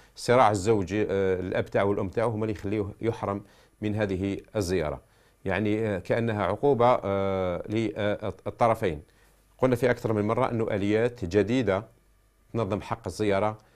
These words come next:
لابد أن تدرج، آه، في قانون خاص، آه، بالحضانة وبالزيارة، باعتبار أن الحضانة مرتبطة بالزيارة. كل قاضي يحكم بالحضانة عليه أن يحكم بالمقابل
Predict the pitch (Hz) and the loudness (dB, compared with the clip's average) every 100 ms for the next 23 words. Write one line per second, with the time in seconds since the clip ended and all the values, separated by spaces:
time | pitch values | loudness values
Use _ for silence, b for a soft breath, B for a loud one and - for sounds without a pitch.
0 | b - 104 92 85 95 98 107 92 131 | b -4 -2 -2 0 0 0 -2 -4 -2
1 | 98 95 98 80 92 90 95 87 87 85 | 0 0 -2 -2 -2 -2 -2 -4 -2 -2
2 | 85 82 - 104 107 95 87 - 90 95 | -4 -6 -6 -2 0 0 -2 -4 -2 -2
3 | 113 - - b b b b _ 90 87 | -4 -10 -16 b b b b _ -8 -6
4 | 85 82 82 80 80 78 73 - 90 104 | -4 -4 -4 -4 -6 -6 -10 -10 -2 0
5 | 101 - 85 - 90 90 92 104 - 95 | 0 -4 -8 -4 -2 -2 -2 -6 -4 -2
6 | 90 95 95 101 101 92 - 90 92 95 | -2 -4 -4 -2 -2 -2 -6 -4 -2 -2
7 | 90 - 92 95 101 113 b b - 95 | -8 -6 -4 -4 -4 -8 b b -6 -4
8 | 107 98 92 92 82 78 78 71 69 b | -2 -2 -2 -4 -4 -6 -6 -6 -10 b
9 | b - 120 110 113 104 113 - 98 95 | b -6 -6 0 2 2 0 -2 -4 -4
10 | - 95 104 87 95 107 92 92 107 - | -2 -2 -2 -2 -2 -2 -2 -4 -6 -8
11 | 90 90 90 - 98 98 | -8 -6 -6 -4 -4 -4